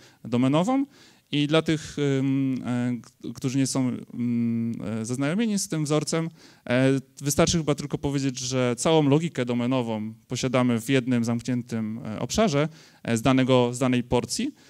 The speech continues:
I jedyne, co musimy zrobić, to wystawić nam, mm, elementy styku z innymi systemami. Czyli możemy, musimy mieć klientów, którzy potrafią wykorzystać naszą logikę biznesową,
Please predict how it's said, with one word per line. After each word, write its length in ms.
I 540
jedyne, 260
co 80
musimy 280
zrobić, 300
to 100
wystawić 460
nam, 400
mm, 840
elementy 540
styku 480
z 60
innymi 320
systemami. 580
Czyli 220
możemy, 480
musimy 240
mieć 240
klientów, 440
którzy 240
potrafią 400
wykorzystać 420
naszą 260
logikę 320
biznesową, 560